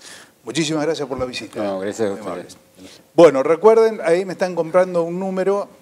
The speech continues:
Speaker 1: que no sé quién lo compró en realidad, porque, eh, tengo el número de teléfono, ya se lo doy, no quiere que den el nombre,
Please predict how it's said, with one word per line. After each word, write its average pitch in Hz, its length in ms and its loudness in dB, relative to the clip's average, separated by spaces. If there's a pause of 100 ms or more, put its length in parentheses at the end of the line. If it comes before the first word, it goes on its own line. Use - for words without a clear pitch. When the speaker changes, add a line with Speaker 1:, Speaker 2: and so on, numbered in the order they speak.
(440)
Speaker 1:
que 127 260 -2
no 135 180 -6
sé 147 160 -6
quién 135 140 -12
lo 123 100 -8
compró 120 300 -2
en 104 60 -10
realidad, 113 260 -4
porque, 117 240 -8 (100)
eh, 98 380 -8
tengo 123 200 -6
el 127 60 -6
número 131 240 -2
de 123 60 -2
teléfono, 139 420 -2
ya 127 100 -4
se 123 120 -8
lo 123 240 -6
doy, 135 360 -4
no 151 140 -6
quiere 175 220 0
que 160 80 -2
den 170 200 -2
el 175 120 -8
nombre, 190 460 -2